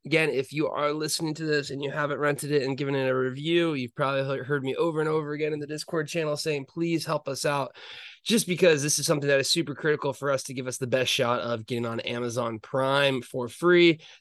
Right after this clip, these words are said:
That's really gonna make a night and day difference when it comes to the streaming elements there. And it is something that, you know, I, I think we have a pretty good chance at it. So thank you so much for supporting The Haunting of the Murder House. On top of s-,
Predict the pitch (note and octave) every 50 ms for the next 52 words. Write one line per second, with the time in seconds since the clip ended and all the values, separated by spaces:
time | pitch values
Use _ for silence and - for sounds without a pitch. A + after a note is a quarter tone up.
0 | _ _ D3+ E3 E3 E3 - - D#3 E3+ F#3 G3 G3+ A3 A3 A3 G#3 G3+ G3 F3+
1 | F#3 F3+ F3 F3 E3+ D#3+ E3 D#3+ D#3 D#3 D3 C3 D3 C#3+ C#3 C#3 D3+ D3 - F3+
2 | F3+ - - D3 C3 G#2+ - - C#3 C3+ C3+ A#2+ - - - C#3+ C3+ B2 B2 A#2+
3 | - - - C#3 C3+ C3 C3 B2+ B2 - B2+ B2+ B2+ B2+ B2+ A#2 A2+ - - -
4 | C#3 C#3 C#3+ D3 D#3 D#3 D3 - C3 C3 C3+ C3+ C3 C3 C3 B2 - - - -
5 | - - _ - C#3+ C3 C3+ C3+ C3+ - - C#3+ C#3 C3+ D#3 D3 C#3+ C#3 C3+ C3+
6 | C3 C3 - B2 B2 B2 B2 B2 B2 B2+ A#2+ A#2+ A#2 A2+ - C#3+ B2 B2+ B2+ A#2+
7 | A#2+ A2+ - - - D3+ C#3 C3 C#3 C3 B2 - - C#3 C3 B2 A#2+ - B2+ A#2
8 | G#2+ - - - B2 - C#3+ C#3+ C3 - - - - C#3 C3+ C3+ C3+ C3 - C#3
9 | B2 - - - - C#3+ C3 C3 C3 C3 B2+ A#2+ - C3 C3 B2 - C3+ B2 -
10 | A2 A#2+ A#2 A#2+ A#2 A#2+ C3 D#3 D#3+ E3 E3 D#3+ E3 E3 E3+ E3 D#3 - - -
11 | - - - - - C3+ C#3 B2+ - G3+ F#3 G3 E3 F#3 F3+ - -